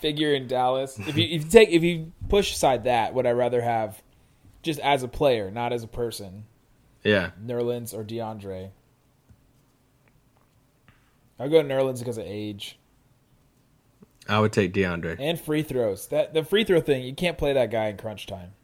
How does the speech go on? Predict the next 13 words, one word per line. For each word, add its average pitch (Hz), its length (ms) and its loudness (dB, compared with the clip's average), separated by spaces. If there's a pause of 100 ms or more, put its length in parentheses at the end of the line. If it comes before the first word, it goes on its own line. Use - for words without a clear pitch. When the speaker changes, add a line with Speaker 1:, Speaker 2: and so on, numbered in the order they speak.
(1700)
Speaker 2:
Okay. 104 580 2
Um, 104 640 2 (1000)
well, 123 120 6
I - 20 6
got 196 180 4
three 175 140 8
more 147 160 4
names. 127 400 4 (340)
So 143 340 6
Nerlens 160 420 6
or 143 100 8
Whiteside? 107 540 4 (1000)
Speaker 1:
Whiteside. 95 480 -2